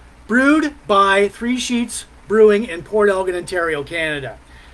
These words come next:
So here we go. I've, oh yeah, I've got one of their, their glasses here, Three Sheets Brewing. Right on. So here we go. Uh, look how that pours. Look at, look at the lightness of it. So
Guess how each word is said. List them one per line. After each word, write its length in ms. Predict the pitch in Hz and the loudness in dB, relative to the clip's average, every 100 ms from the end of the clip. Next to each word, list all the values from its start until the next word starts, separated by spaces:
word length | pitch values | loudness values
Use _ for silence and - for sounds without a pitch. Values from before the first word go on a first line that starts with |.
| - | -12
So 180 | - 185 | -4 0
here 160 | 233 | 0
we 140 | 247 226 | 0 0
go. 480 | 226 233 285 277 - | 2 4 2 -2 -6
I've, 300 | 175 190 139 | -6 -6 -6
oh 160 | 202 233 | -2 0
yeah, 200 | 233 180 | 2 0
I've 140 | 143 | -2
got 200 | 170 175 | -2 -4
one 100 | 175 | -4
of 100 | 175 | -10
their, 240 | 160 147 135 | -6 -6 -6
their 200 | 127 143 | -8 -10
glasses 520 | 151 196 214 214 214 | -4 -2 -2 -4 -4
here, 240 | 202 208 | 2 2
Three 260 | 214 180 180 | 2 -2 -8
Sheets 300 | - 165 139 | -10 -12 -12
Brewing. 540 | 127 190 214 220 233 - - - - - - | -4 2 2 2 -4 -10 -20 -20 -20 -20 -8
Right 220 | 180 180 | -4 -4
on. 320 | 170 151 127 - | -4 -8 -10 -14
So 220 | - 175 | -6 -2
here 160 | 208 | 0
we 120 | 220 208 | 0 2
go. 380 | 208 175 123 - - - - - | 2 0 -2 -12 -20 -20 -20 -14
Uh, 260 | 147 170 175 | -8 -4 -2
look 180 | 202 214 | -4 -2
how 160 | 202 | -2
that 240 | 180 156 - | 0 -2 -4
pours. 420 | 214 220 214 - 185 | -2 0 0 -4 -10
Look 200 | 226 233 | -10 -8
at, 80 | - - - | -12 -12 -10
look 140 | 277 | -8
at 100 | 330 | -4
the 80 | 214 | -4
lightness 480 | 170 196 208 143 170 | 0 -2 -2 -10 -8
of 160 | 139 | -10
it. 80 | 120 - - - - - | -12 -20 -20 -20 -20 -20
So 480 | - 208 214 208 214 | -6 0 2 2 0